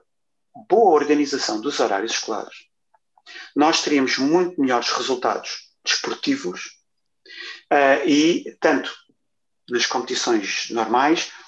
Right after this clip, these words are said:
como nas competições internacionais. Hoje só os portugueses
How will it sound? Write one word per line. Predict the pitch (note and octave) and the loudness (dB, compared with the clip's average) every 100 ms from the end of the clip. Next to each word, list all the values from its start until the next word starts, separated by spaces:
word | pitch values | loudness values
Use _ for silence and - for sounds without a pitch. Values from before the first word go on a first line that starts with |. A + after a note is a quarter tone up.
| _ | _
como | - E3 | 2 4
nas | E3+ - | 2 2
competições | D#3+ D3+ D3 D#3 D3 | 0 -2 -2 -2 -2
internacionais. | C#3 D3+ D#3 - D#3 A2+ - | -4 -2 0 0 0 -2 0
Hoje | - C#3 C#3 | 2 2 2
só | - - C#3 B2 - | -2 0 2 0 -4
os | - F#3 | -2 -2
portugueses | - - - G#2+ F#2 - - | -2 -4 -2 -4 -4 -6 -12